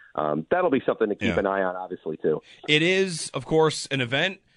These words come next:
Speaker 2: Uh, you are one of the hosts of Tee to Green. Who do you have as a pick here? I was, I got Jeff Blank, who you, you, uh, you guys also chat with. He's one of your, your, your golf handicappers there on Tee to Green.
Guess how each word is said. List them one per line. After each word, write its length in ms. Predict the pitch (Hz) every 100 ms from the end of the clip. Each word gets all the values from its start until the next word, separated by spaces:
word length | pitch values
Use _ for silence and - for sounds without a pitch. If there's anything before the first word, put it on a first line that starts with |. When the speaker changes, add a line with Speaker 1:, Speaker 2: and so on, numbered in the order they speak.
| _ _ -
Speaker 2:
Uh, 220 | 107 101
you 240 | 120 143 135
are 80 | 117
one 120 | 113
of 40 |
the 60 | 104
hosts 220 | 117 -
of 120 | 101 -
Tee 180 | 127
to 80 | 113
Green. 440 | 95 101 107 151 165 _ _ _ _ _ -
Who 120 | 202
do 60 | 220
you 100 | 208
have 200 | 185 185
as 100 | 156
a 80 | 151
pick 300 | - 175 -
here? 260 | 113 85
I 40 | 92
was, 200 | 113 - - _
I 80 | -
got 220 | 110 131
Jeff 260 | 104 135 123
Blank, 260 | 123 127 113
who 60 |
you, 120 | 104 101
you, 180 | 104 98
uh, 80 | 107
you 80 |
guys 180 | 107 101
also 220 | 123 135
chat 240 | 123 98 90
with. 100 | 92
He's 160 | 104
one 100 | 104
of 40 | 101
your, 160 | 92 87
your, 180 | 98 98
your 120 | 107
golf 180 | 98 95
handicappers 460 | 110 135 107 95 90
there 100 | 92
on 80 |
Tee 140 | 85 98
to 60 |
Green. 280 | 87 90 87